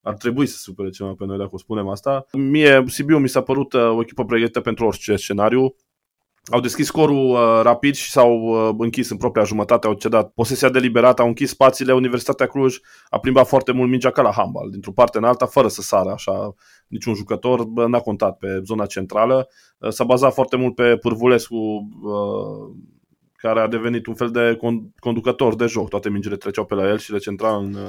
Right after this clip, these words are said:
în careu. Deci previzibilă Universitatea.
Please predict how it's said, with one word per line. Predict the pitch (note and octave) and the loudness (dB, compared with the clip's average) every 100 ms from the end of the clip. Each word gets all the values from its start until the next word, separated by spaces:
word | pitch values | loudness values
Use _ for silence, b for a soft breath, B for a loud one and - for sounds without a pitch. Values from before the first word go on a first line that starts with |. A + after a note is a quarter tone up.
| F#2+ | -14
în | G#2 | -2
careu. | G#2 G#2 B2+ C3+ B B - | 0 4 2 0 B B -12
Deci | - | 2
previzibilă | E3 D3+ D3 G#2+ | 2 4 0 0
Universitatea. | F#2+ G2+ G2 - - A#2 D3+ D3+ | -2 -4 -6 -6 0 2 6 4